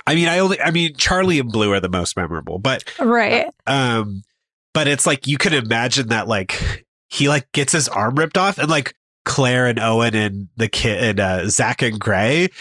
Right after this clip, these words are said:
Speaker 1: he's probably, like, he's probably, like, s-, he was probably, like, still screaming and being like, "Help me." And it's like, they all have
Speaker 2: Right.
Speaker 1: to, like, choose to walk away from him as he's suffering, as he's being eaten alive.
Speaker 2: Right.
Speaker 1: And you're just like, "Oh, that's awful to think about."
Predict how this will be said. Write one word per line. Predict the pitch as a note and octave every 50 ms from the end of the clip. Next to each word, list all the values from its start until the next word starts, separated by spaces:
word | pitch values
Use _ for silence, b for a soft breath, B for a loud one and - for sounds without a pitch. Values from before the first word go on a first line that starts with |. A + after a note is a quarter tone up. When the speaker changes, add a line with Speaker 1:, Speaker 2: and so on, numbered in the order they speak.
| B
Speaker 1:
he's | B F#3+ F3+
probably, | - A#3 G3+ F3+ F#3+
like, | F#3+ F3+ D#3 C3+ - _ _
he's | - - D#3 E3 D3
probably, | - - F#3+ F3+ F#3+ G3
like, | E3+ E3 C3
s-, | B2+ - - - - _ -
he | - C#3+ D#3+
was | D#3+ -
probably, | - F#3 F3 F#3+ G3
like, | F3 D3 -
still | - - - D#3+ D3 D3
screaming | - - - - C3+ C3 C3 C3 C3 B2 G#2+ A2+
and | A2
being | A2+ C3+ D3
like, | F3+ G3+ G#3+
"Help | G#3+ A3 A3 B3 A3+ F#3+
me." | G3+ G#3+ G#3+ A3 G3
And | E3 D#3 D#3+
it's | D3+ D3 -
like, | D#3+ - A#3 C#4
they | A3 C#3+
all | - B2+ C#3 C#3
have | - B2+
Speaker 2:
Right. | -
Speaker 1:
to, | E3+
like, | D3+ D3 C#3 - - B B B B
choose | - - - - - C#3 B2+ C3 C3 - -
to | - E3+
walk | C3+ A#2 A2 G#2+ A#2 -
away | D3 A#2+ G#2+ G#2+ G2 A2
from | C3 - - F3 D#3+
him | E3+ F3 F3 F3 F3
as | F#3 D#3 B2+
he's | - B2+ B2
suffering, | - - - A2+ G#2+ - C3 C3+ C#3 C3+ B2
as | B2 A2+
he's | A#2+ A2+ A2
being | G#2 A2+ A2
eaten | A2+ B2+ C3 - A#2+
alive. | A2 G2+ G2 F2 F2 F#2+ A2+ C#3+ F3 F3+ - - B B B B B
Speaker 2:
Right. | B3+ A3 G#3+ A3+ A#3
Speaker 1:
And | C#4 E4+
you're | F4 E4
just | C4 A3 G3+ -
like, | E3+ D3 C#3 C3 - - _ _ _ _ _ _ _ _ _ _ -
"Oh, | - D3+ F#3 E3+ A#2+
that's | G2 B2 C3+ C3 - -
awful | A2 D3+ G#3+ A3+ - C#3 A#2+
to | F#2+ A#2
think | - - F#3+ F#3
about." | F#3+ B2 G#2 F2+ F2 G2 -